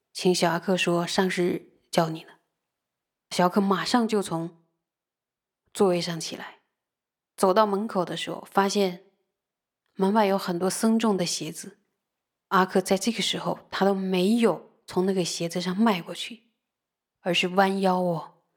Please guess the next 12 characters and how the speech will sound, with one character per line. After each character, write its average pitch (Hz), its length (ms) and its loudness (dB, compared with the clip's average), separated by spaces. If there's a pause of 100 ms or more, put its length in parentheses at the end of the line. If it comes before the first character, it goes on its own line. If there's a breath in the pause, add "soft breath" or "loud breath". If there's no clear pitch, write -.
(120)
七 - 340 0
十 185 200 -2
多 180 160 0
岁 175 140 0
的 170 100 -2
上 180 240 -6
师 - 260 -6 (400 soft breath)
弯 208 200 6
腰 202 180 0
用 202 160 -4
双 233 520 0
手 - 360 -8